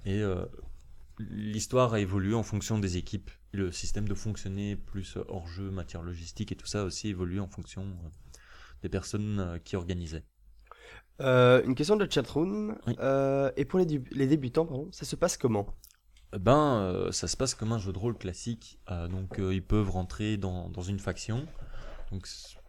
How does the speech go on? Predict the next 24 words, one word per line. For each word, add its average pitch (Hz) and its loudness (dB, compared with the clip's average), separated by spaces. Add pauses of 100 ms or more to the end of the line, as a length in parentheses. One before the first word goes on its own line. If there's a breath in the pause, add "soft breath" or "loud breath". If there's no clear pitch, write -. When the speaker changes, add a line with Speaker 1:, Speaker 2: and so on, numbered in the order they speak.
(160)
Speaker 1:
l'avantage, 98 0
c'est 101 -6
qu'ils - -10
sont - -6
encadrés, 95 -2
on 95 -4
le, 85 -10 (120)
leur 95 -8
fournit 95 -6
un, 85 -6 (100)
une 95 -2
base 98 -2 (680 soft breath)
de 92 -4
jeu, 110 2 (680 soft breath)
un 90 -2
décorum, 92 0
euh, 87 0 (360)
qui, - -16
euh, 82 -10 (420)
un 92 -2
lieu 90 0
pour 87 -4
dormir. 90 -4 (440 loud breath)
Donc, 92 -8